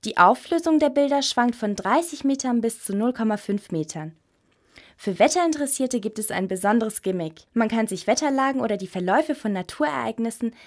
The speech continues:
in Animationen darstellen lassen. Außerdem gibt es zu jedem Land detaillierte Daten, wie etwa Bevölkerungsdichte, Ressourcen, Wirtschaft, Entwicklung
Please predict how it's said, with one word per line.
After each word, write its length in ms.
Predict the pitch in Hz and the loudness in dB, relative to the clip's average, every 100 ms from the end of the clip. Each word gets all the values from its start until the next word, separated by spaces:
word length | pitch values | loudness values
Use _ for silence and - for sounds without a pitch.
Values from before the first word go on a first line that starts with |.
| _ | _
in 160 | 220 208 | -8 -4
Animationen 680 | 202 202 202 - 233 285 214 | -2 -2 -2 0 2 4 4
darstellen 480 | 165 165 170 165 | 0 -8 -8 -8
lassen. 340 | 175 165 - 190 _ _ _ _ - - - | -8 -10 -14 -16 _ _ _ _ -20 -8 0
Außerdem 380 | 254 269 269 | 0 2 2
gibt 220 | 247 - 214 | 2 -2 -6
es 120 | - | -4
zu 80 | 202 | -2
jedem 320 | 196 302 302 | 2 4 6
Land 360 | 202 220 240 | 4 2 0
detaillierte 560 | 220 - 175 175 254 240 | -4 -6 -6 -2 -2 0
Daten, 500 | 185 170 185 180 165 _ _ | -2 -2 -2 -8 -12 _ _
wie 220 | - 220 190 | -6 -4 -4
etwa 360 | 190 196 185 | -4 -2 -2
Bevölkerungsdichte, 1200 | 185 165 - 233 285 269 254 - 226 - 226 208 | -4 -8 0 0 2 2 2 0 -4 -4 -4 -2
Ressourcen, 680 | 190 - 262 302 302 262 240 | -4 -2 0 0 0 0 2
Wirtschaft, 680 | 226 269 - 240 233 - - | 0 -2 -2 -4 -6 -8 -10
Entwicklung 640 | 190 180 254 254 240 233 | -8 -2 -2 -2 -2 -2